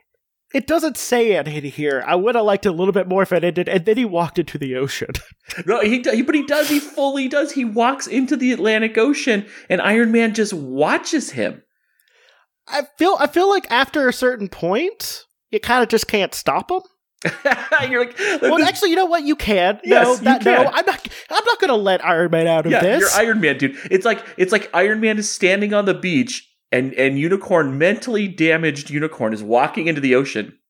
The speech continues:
Speaker 2: and beachgoers are like, "Uh, hey, hey, Mister Avenger, you gonna go save that guy?" And he's like,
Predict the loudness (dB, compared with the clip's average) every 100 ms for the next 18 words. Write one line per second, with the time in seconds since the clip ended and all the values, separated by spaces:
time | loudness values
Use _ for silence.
0 | _ _ _ _ -6 -2 0 -2 0 2
1 | 2 0 2 0 0 0 2 2 0 -4
2 | -4 -8 _ _ _ _ 0 0 0 0
3 | 2 2 2 0 0 -2 -4 -4 -4 0
4 | -2 0 0 0 -2 -2 0 0 -4